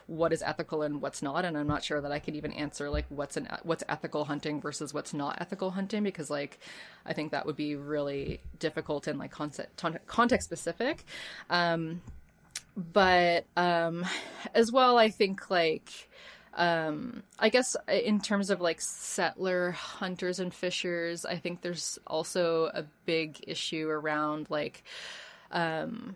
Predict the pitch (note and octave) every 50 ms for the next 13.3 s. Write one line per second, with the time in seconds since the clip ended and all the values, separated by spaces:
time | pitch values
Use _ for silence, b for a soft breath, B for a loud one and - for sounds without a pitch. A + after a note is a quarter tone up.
0 | - - G3 G3+ F#3+ F#3 G3 G3 F#3+ F#3 F3 - E3+ D#3+ D#3 D#3+ D#3+ D#3+ E3+ F3
1 | D#3+ - - F3 E3+ E3 E3 D#3+ - - - F#3 F#3 E3+ E3 E3 E3 F3+ F3 E3+
2 | F3 F3 F3 F3 E3 E3+ E3+ E3+ E3 E3 - - D#3+ D#3+ D#3+ - - - F3+ F3
3 | E3+ E3+ D#3 D#3 E3 - - - D#3+ - E3 - E3 D#3+ D#3+ - - A#3+ A3+ A3
4 | G#3 F#3+ G3 F#3 F3 E3+ E3+ E3 D#3 - - - D#3+ D#3+ D#3+ D#3 D#3 D#3 D#3 D3+
5 | - - E3 D#3 D#3 - - - - F3+ E3 D#3 - E3+ E3 E3 D#3+ D3+ D3+ D3+
6 | D3+ - - _ - - - - F3+ E3+ E3+ D#3+ - F3+ E3+ D#3+ D3+ D3+ - -
7 | D#3+ E3 D#3+ D3+ - - - - E3 - - D#3+ D#3 D3 D3 D3+ D3 D3 - -
8 | - E3+ D#3+ D#3 D#3 D#3+ - - B B B B B B B B B B B B
9 | - - - G3+ A3 G#3+ - - - A3 G3+ G#3+ A3 A3 - G#3 F#3 F3+ - F#3
10 | F3+ F3 F3 D#3 - - E3 D3 - - - - - - - - D3+ D3+ E3 E3+
11 | F3 - - - - D#3+ D#3 C#3+ D#3+ D#3 D3+ - E3 E3 D#3 - D#3+ D#3 E3 E3+
12 | - - F3 - - - - - - - E3 D3 D3 F3 G3+ G#3+ A3 A#3 B3 B3+
13 | C#4 D4 D#4+ D4+ - -